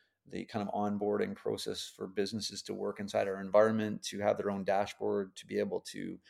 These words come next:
look at their stats, to be able to manage their profiles, their staff, to, um, be able to publish listings is all gonna roll out. And that's new and exciting. And then we're on to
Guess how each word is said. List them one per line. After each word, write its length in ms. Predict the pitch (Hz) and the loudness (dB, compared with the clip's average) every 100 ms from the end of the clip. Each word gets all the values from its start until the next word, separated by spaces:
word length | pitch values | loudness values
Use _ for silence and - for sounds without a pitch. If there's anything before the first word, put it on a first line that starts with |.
| - _ _ | -20 _ _
look 200 | 104 101 | 0 2
at 80 | 104 | 0
their 100 | 95 | -4
stats, 600 | - - 101 104 - - | 0 6 8 8 4 -6
to 80 | 95 | -6
be 140 | 95 | -4
able 180 | 98 98 | -2 -2
to 60 | 95 | -2
manage 340 | 98 101 95 | -2 -4 -4
their 100 | 95 | -4
profiles, 760 | - 110 104 104 107 104 101 | 0 2 4 4 4 4 0
their 120 | - 92 | -4 -6
staff, 520 | - 104 104 101 101 - | 2 6 8 6 2 -8
to, 600 | - 104 98 95 95 95 - | -12 -6 -4 -4 -6 -8 -6
um, 280 | 98 98 101 | -6 -4 -2
be 100 | 104 | 2
able 220 | 101 98 | 2 0
to 340 | 95 98 95 - _ 110 | -4 -4 -6 -10 _ -2
publish 400 | - 107 104 - | 4 4 4 2
listings 680 | 104 117 - 110 110 - - - | 0 2 0 -2 -4 -8 -12 -4
is 120 | 101 | 4
all 140 | 101 | 6
gonna 180 | 98 95 | 6 2
roll 260 | 95 92 95 | -2 0 2
out. 140 | 101 - | 0 -4
And 100 | 101 | -6
that's 280 | 104 107 - | -6 -4 -6
new 180 | 107 101 | -6 -6
and 80 | 101 | -8
exciting. 540 | 104 - 113 117 110 - - | -4 2 2 2 -2 -4 2
And 240 | 123 123 | 4 6
then 200 | 147 170 | 8 8
we're 240 | 143 120 | 8 8
on 220 | 117 113 113 | 8 6 4
to 480 | - 107 104 98 | 2 0 0 -2